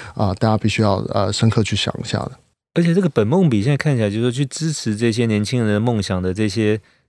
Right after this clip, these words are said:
Speaker 2: 很多也是年轻人哦。因为就是看起来目前大概四五十岁以上的这些投资者，比较传统的V C或者天使投资，就是还是比较保守。但是反而是说，可能有一些是大概七年前、八年前比较早期就进到加密货币领域来，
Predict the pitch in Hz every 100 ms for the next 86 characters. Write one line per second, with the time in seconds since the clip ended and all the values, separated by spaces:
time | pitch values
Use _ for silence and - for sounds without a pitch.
0 | - 113 110 147 104 117 101 98 107 101
1 | 87 87 90 101 _ _ _ - 135 156
2 | - 175 151 107 104 131 107 101 107 110
3 | - 135 101 98 98 107 92 110 98 95
4 | 101 101 98 92 101 95 92 107 104 95
5 | 101 101 92 92 101 107 - 104 104 101
6 | 90 104 101 90 92 87 101 117 110 113
7 | - _ _ _ _ - 110 120 151 107
8 | 92 98 87 92 - 123 127 _ _ _
9 | - 160 156 - 95 113 135 151 135 113
10 | 110 101 117 135 123 123 123 117 - -
11 | 123 107 104 101 104 104 101 95 95 101
12 | 117 113 92 92 101 104 113 107 101 104
13 | 104 92 104 101 87 95 98 95 101